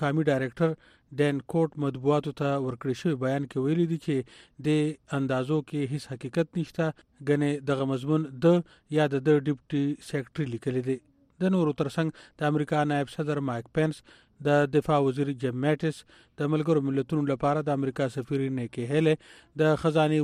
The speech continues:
وزیر سټیو منشن، ډایرکټر کریسچین نیلسن، لیبر سیکرټري الیکس اکوسټا او د توانایي وزیر ریکس پیری هم د خپلې خوا د، د دغه مضمون لیکلو نه انکار کړی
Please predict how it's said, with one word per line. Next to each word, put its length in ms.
وزیر 320
سټیو 280
منشن، 400
ډایرکټر 480
کریسچین 420
نیلسن، 480
لیبر 340
سیکرټري 500
الیکس 320
اکوسټا 500
او 140
د 120
توانایي 480
وزیر 340
ریکس 200
پیری 280
هم 220
د 160
خپلې 440
خوا 240
د، 180
د 140
دغه 240
مضمون 320
لیکلو 360
نه 80
انکار 380
کړی 160